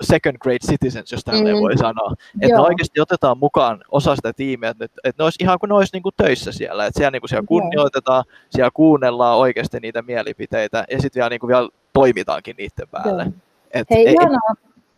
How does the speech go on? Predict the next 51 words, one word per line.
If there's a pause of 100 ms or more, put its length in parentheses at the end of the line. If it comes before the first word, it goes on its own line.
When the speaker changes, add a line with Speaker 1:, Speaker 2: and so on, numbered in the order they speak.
(260)
Speaker 2:
Ihanaa,
Speaker 1:
ei,
Speaker 2:
kun
Speaker 1:
ei
Speaker 2:
sä
Speaker 1:
oo
vaan
Speaker 2:
sanoit
Speaker 1:
semmoista,
niinku,
Speaker 2:
noin.
Speaker 1:
et (140)
joo,
joku
sanoi,
sit
joku
sanoi,
että
juu,
otetaan
huomioon,
mut
sit
se
oikeasti
otetaan
huomioon
ja
sit
kans
tehdään
asioita
eteen
jotain.
Speaker 2:
Joo. (380)
Siis
loistavaa,
että
sä
nostit
ton
esille,
koska
mä
en
muistanut
sanoa
tota,
tota
meidän,